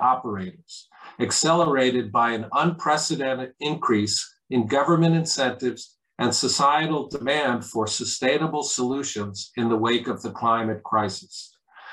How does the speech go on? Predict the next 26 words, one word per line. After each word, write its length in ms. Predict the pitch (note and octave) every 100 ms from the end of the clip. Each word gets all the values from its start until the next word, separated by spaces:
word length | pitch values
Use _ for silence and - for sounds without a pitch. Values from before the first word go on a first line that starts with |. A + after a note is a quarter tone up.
| - - _
G 260 | B2 A#2+
I 260 | A#2+ B2 A2+ -
E 200 | A#2 G#2+
V 260 | B2+ C#3
believes 580 | C3 C3+ B2+ C#3 C3+ - C#3+
its 200 | D#3+ -
focus 500 | D3+ D#3+ D#3+ B2+ -
on 260 | B2+ B2+
E 220 | B2 B2+ C3
Vs 480 | D#3+ D#3 A#2+ A#2 - _ _
puts 260 | - C3 -
it 120 | B2+
in 200 | B2 A#2+
one 300 | A#2+ C3 B2+
of 240 | - A#2
the 60 | A#2
most 360 | A#2 A#2 A2 -
desirable 840 | A2+ G2 B2 C#3 D3+ C#3+ D3+ D3
investor 580 | B2+ A#2+ B2+ C3+ - C#3
segments 800 | B2+ C3+ A#2 A#2 A#2+ A#2+ - _ _
of 160 | - A2
the 140 | B2
E 220 | C#3 C#3+
S 280 | C#3+ C3+ -
G 100 | -
universe. 1000 | C#3 C3 B2 D3 C#3 F2+ - - - -